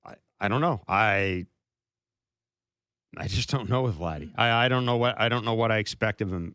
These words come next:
Uh, I don't know what I expect of him anymore. I, I, I really don't. Um, I thought that, that at bat he had in the, what was it, the fifth inning? Uh, fifth or sixth, the fly ball to center field was just like,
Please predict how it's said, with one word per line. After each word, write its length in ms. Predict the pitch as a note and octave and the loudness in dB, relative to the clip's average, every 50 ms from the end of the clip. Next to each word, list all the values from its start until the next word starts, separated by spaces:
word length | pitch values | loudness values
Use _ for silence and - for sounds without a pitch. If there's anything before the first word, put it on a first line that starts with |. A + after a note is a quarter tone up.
| _ | _
Uh, 200 | - G2 F#2+ F2+ - | -8 -6 -6 -6 -6
I 120 | - G#2 G#2+ | -4 -4 -4
don't 140 | G#2+ - | -4 -4
know 100 | G2+ G2+ | -4 -4
what 120 | G2+ G#2+ G#2 | -2 0 0
I 100 | G#2 G2+ | 0 0
expect 400 | G2+ - - - G#2 G2+ - - | -2 -4 -4 -4 -4 -4 -4 -4
of 120 | G2+ F2 | -6 -6
him 140 | F2+ E2+ E2 | -4 -6 -6
anymore. 420 | D#2 D2+ D2 C#2+ D2 C#2 - - _ _ | -6 -8 -8 -10 -12 -14 -16 -18 _ _
I, 140 | - F#2 F#2 | -6 -4 -4
I, 140 | F2+ F2 F#2 F#2 G2+ A#2 _ _ - | -4 -4 -6 -10 -10 -14 _ _ -6
I 40 | G#2+ | -4
really 340 | G2 F#2 G2 G2 F#2 F2+ F2+ | -2 -2 -2 -2 -2 -2 -2
don't. 260 | F2+ F2 D#2+ D#2+ - _ _ _ _ _ _ _ - | -4 -6 -8 -10 -14 _ _ _ _ _ _ _ -6
Um, 580 | G2 F#2 F2+ F2 F2+ F2+ F2 F2 E2+ F2 F2+ - _ _ - | -4 -2 -2 -2 -2 -2 -4 -4 -6 -8 -12 -14 _ _ -12
I 100 | G#2+ G2+ | -12 -10
thought 300 | - - G2+ G2 F#2 - | -6 -4 -2 -2 -2 -2
that, 200 | F#2+ F#2 F2+ - _ - | -2 -4 -4 -4 _ -6
that 180 | G#2 G2 F#2+ | -4 -2 -2
at 200 | G2 F#2+ F2 - - | -2 -2 -4 -4 -4
bat 220 | G#2 G2+ G2+ G2+ | -2 0 0 0
he 100 | G2+ F#2 | -2 -2
had 200 | G2 G2+ F#2 F2+ | -2 -2 -2 -2
in 120 | F2 E2+ | -4 -4
the, 80 | F2 F2+ | -6 -6
what 200 | - G#2 G2+ - | -6 -8 -8 -8
was 140 | - F2 E2 | -8 -10 -10
it, 80 | F2 - _ | -12 -14 _
the 220 | - F2 E2 D#2+ | -12 -12 -10 -12
fifth 380 | - - _ - B2 A#2 - - | -12 -12 _ -6 -6 -6 -4 -4
inning? 260 | C3+ C3+ D3 D#3+ D#3 - _ _ _ _ _ _ _ _ _ _ _ _ _ _ _ _ _ _ _ _ _ _ _ _ _ _ _ _ _ _ _ _ _ _ _ _ - - | -2 -2 -2 -2 -4 -6 _ _ _ _ _ _ _ _ _ _ _ _ _ _ _ _ _ _ _ _ _ _ _ _ _ _ _ _ _ _ _ _ _ _ _ _ -14 -12
Uh, 160 | E2+ E2 - | -12 -12 -12
fifth 380 | - - - - C3 A#2 - | -14 -12 -6 -6 -6 -6 -6
or 60 | - G2+ | -8 -8
sixth, 280 | - - A#2+ B2 - | -4 -4 -4 -4 -4
the 80 | - F2+ | -6 -8
fly 300 | - - - A2 A2 A2 | -8 -4 -2 0 0 0
ball 220 | F#2+ G#2 G#2+ A2 | 0 0 -2 -2
to 60 | G2+ | -2
center 260 | - - A#2+ A2+ G#2+ G#2 | -6 -6 -6 -6 -6 -6
field 320 | - A#2 A2+ A2+ A2+ G#2 | -4 -4 -2 -2 -2 -2
was 120 | G#2 G2+ | -6 -6
just 240 | - - A2+ - - | -6 -8 -10 -8 -6
like, 200 | A2 G#2+ G#2 - | -6 -6 -6 -8